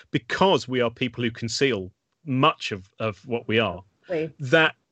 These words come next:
Speaker 1: therefore to define, you know, un-, until we live in a world where people can say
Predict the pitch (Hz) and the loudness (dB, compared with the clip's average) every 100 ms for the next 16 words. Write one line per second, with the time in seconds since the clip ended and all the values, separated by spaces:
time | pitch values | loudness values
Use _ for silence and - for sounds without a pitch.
0 | - 151 165 160 160 165 151 151 143 - | -16 -2 4 4 4 -2 -4 -4 -4 -4
1 | 147 165 143 107 107 151 131 139 151 156 | -4 -2 -2 -4 -8 -2 0 0 -2 -4
2 | 143 - 202 208 160 156 143 127 143 131 | -6 -2 -2 0 -2 -4 -4 -2 2 2
3 | 98 113 - 123 107 120 - 117 113 | 2 -2 0 -4 -4 -6 2 2 2